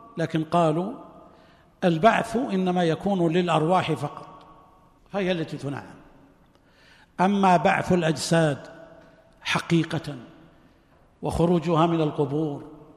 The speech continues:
والحساب والميزان والصراط والجنة بألوان نعيمها وعذاب النار بألوان عذابه، فهذا أنكروه بالكل". وهو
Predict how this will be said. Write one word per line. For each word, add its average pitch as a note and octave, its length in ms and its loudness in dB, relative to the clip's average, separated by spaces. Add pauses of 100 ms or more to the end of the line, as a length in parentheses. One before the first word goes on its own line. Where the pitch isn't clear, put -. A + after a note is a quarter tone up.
(380)
والحساب D#3 1120 -2
والميزان D#3 840 2 (400)
والصراط D#3 960 -4 (880)
والجنة D#3+ 800 2
بألوان F3 840 -2
نعيمها E3+ 920 -4 (1160)
وعذاب E3+ 520 0
النار E3+ 600 0 (300)
بألوان F3+ 600 2
عذابه، G3 640 -2 (120)
فهذا G3 440 2
أنكروه F#3 440 0
بالكل". C#3 260 -10 (800)
وهو B3+ 540 0